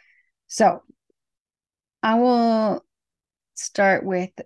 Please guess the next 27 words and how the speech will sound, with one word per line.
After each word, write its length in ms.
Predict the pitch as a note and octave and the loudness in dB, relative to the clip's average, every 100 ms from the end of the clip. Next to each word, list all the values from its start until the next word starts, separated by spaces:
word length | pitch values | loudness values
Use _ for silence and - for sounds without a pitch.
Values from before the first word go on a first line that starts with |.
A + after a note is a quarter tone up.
| _ - | _ -14
the 160 | F#3+ | -12
food. 300 | F3+ - F#3 - | -10 -4 -4 -2
We 200 | F#3+ G3+ | -4 0
won't, 300 | G3+ G3+ F#3+ | 0 -2 -2
we 80 | |
won't, 240 | F#3+ G3+ - | -4 -4 -6
we're 160 | G3 F#3+ | -10 -6
gonna 160 | A3 G#3+ | -4 -4
talk 140 | G#3+ | -4
about 180 | F#3+ - | -6 -6
sexy 320 | F#3 - F#3 | -8 -8 -14
food 340 | - - - | -10 -12 -12
too. 220 | - - - | -8 -8 -6
Don't, 220 | E3+ - _ | -8 -8 _
don't 140 | D#3+ - | -10 -10
worry. 140 | - | -12
We're 120 | - | -8
gonna 160 | E3+ F3 | -4 -4
get 160 | F3+ D#3 | -4 -8
there. 120 | - | -8
But 140 | - - | -12 -4
first, 280 | A#3 A3+ - | -4 -4 -6
just 320 | F#3+ F3+ - - - | -6 -6 -14 -18 -6
from 180 | F#3+ G3 | -2 -2
a 40 | |
health 360 | F#3+ G3+ F3 - | -4 -6 -6 -8
perspective, 580 | E3+ D3 - - - | -14 -12 -16 -16 -20